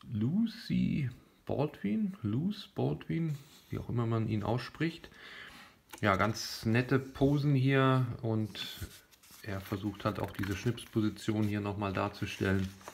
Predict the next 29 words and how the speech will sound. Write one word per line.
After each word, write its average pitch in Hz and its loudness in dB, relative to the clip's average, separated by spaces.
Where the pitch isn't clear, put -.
Und 110 0
dann 104 6
haben 117 6
wir 117 8
drei 107 6
Bauabschnitte. 180 4
Hier 135 4
bauen 113 6
wir 117 6
natürlich 110 2
erstmal 117 0
quasi 101 2
so 98 2
die, 98 2
die 92 -2
Stütze, 113 4
den 92 2
Ständer 107 4
des - -4
Handschuhs, 107 2
der 98 4
ja 95 6
dann 90 2
quasi 90 0
so 90 0
oben 92 2
aufgesetzt 92 2
aussehen 95 2
soll. 117 4